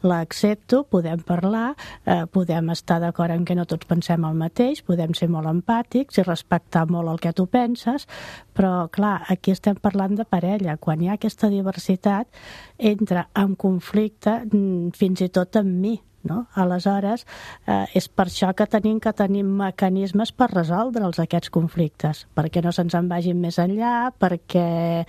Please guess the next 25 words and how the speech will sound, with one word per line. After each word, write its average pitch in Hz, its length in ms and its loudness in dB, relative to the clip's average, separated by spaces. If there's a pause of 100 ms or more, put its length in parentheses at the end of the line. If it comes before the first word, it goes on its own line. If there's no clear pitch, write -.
(460)
no 180 180 4
fem 180 240 0
servir 175 360 0
l'estratègia 175 920 0
del 170 320 0 (680)
petits 185 460 0
maltractaments, 190 1000 0
pel 165 180 -2
que, - 140 -14
o - 20 -20
sigui, 175 240 0 (100)
acceptar 190 600 0
qui 269 120 0
seran, 160 440 -2 (180)
no? 156 160 -4
Però 190 240 0
que, 170 140 0 (760)
quan 165 260 2
em 165 140 0
refereixo 175 640 0
que, 185 160 0 (380)
que 175 140 2
no 180 120 0
és 175 160 -2
bo 180 140 2